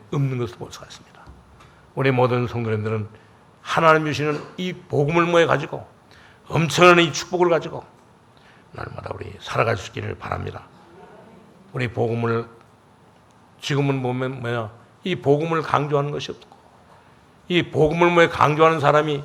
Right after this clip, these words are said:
없는 이 때문에요. 우리는 복음 가지고 완전히 이렇게 승리하는 삶을 살아갈 수 있기를 주님의 이름으로 축원합니다.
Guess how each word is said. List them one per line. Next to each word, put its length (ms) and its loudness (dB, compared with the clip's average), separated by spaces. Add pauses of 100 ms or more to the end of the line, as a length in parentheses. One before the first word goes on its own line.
(140)
없는 280 -2
이 140 -6
때문에요. 460 -4 (400)
우리는 220 -8
복음 260 -8
가지고 440 -10 (400)
완전히 420 2
이렇게 280 4
승리하는 460 -2
삶을 440 -2 (300)
살아갈 340 -6
수 140 -16
있기를 280 -10 (320)
주님의 360 0
이름으로 500 -2
축원합니다. 560 -6